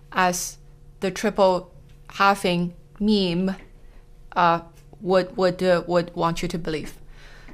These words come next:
Uh, that, that's my opinion, because you, you actually, the, that liquidity of your locked ether is n-, actually not locked. It's actually not lost, okay, because of the synthetic or mirror assets.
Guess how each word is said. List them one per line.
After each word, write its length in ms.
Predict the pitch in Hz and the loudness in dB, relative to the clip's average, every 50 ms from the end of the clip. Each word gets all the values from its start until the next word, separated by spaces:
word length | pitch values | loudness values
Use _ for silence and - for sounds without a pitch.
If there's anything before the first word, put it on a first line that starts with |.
| - - - | -18 -4 0
Uh, 160 | 185 185 175 | 0 2 2
that, 340 | 165 165 196 196 185 - 175 | 2 2 2 2 2 0 0
that's 240 | 175 185 185 180 - | 0 0 0 0 0
my 160 | 185 170 156 | 0 0 0
opinion, 500 | 151 143 - 175 151 120 78 - - - - - - - | 0 -2 -6 -8 -8 -8 -10 -12 -14 -14 -16 -18 -2 0
because 480 | 208 208 - 240 202 190 196 - - | 0 2 4 4 4 4 2 0 0
you, 100 | 208 202 | 0 2
you 240 | 196 165 196 196 190 | 2 4 4 4 4
actually, 580 | - 190 196 208 - - 208 196 190 185 - - - | 4 4 2 2 0 0 0 0 0 0 -2 -2 0
the, 140 | 202 175 | 0 0
that 280 | - - - 196 180 180 | 0 2 4 4 4 4
liquidity 760 | 185 175 165 - - 220 202 190 180 180 170 170 170 185 185 - - | 4 2 -2 0 0 0 2 2 2 2 0 0 0 -2 -6 -4 -2
of 280 | 180 180 170 - - - | -2 -2 -2 -4 -4 -2
your 160 | 175 170 165 | 0 0 2
locked 300 | 165 165 165 170 - - | 2 2 0 0 -2 -8
ether 440 | - - 175 170 - 156 151 156 - - | -6 -6 -6 -6 -4 -6 -8 -8 -6 -6
is 180 | 170 175 175 | -6 -6 -6
n-, 80 | 170 170 - | -6 -4 -4
actually 340 | 165 165 - - 185 165 | -4 -4 -4 -6 -4 -4
not 240 | 165 165 165 151 - | -2 -2 -2 -2 -2
locked. 380 | - 147 - - - - - - - - | -2 -4 -4 -6 -10 -14 -16 -18 -14 -12
It's 120 | 175 175 - | -12 -6 -4
actually 340 | - 175 175 - 180 170 | -4 -4 -4 -4 -2 0
not 200 | 175 175 175 170 | 2 2 2 4
lost, 480 | 180 202 214 190 - - - - - - - - - - - - - - - - - - - - | 4 4 4 4 4 0 -4 -10 -12 -12 -16 -20 -20 -20 -20 -20 -20 -20 -20 -20 -20 -16 -12 -8
okay, 240 | 180 - 175 175 175 - | -4 -2 -2 -2 -2 -2
because 400 | 185 180 - 202 185 185 - 190 | -2 0 0 0 0 0 0 -2
of 180 | 180 180 - | -2 -2 0
the 240 | 190 175 170 165 - - - - - - - - | 0 0 0 0 -4 -10 -20 -20 -20 -20 -20 -20
synthetic 680 | - - - - 175 175 - 202 180 175 175 170 - - | -14 -6 -4 -2 -2 0 2 2 2 4 2 0 0 -2
or 80 | 165 | -2
mirror 280 | 165 175 175 165 160 151 | -2 0 0 0 0 -2
assets. 640 | - 156 147 151 - - - - - - - - | -2 -2 -4 -4 -8 -12 -14 -14 -14 -14 -14 -14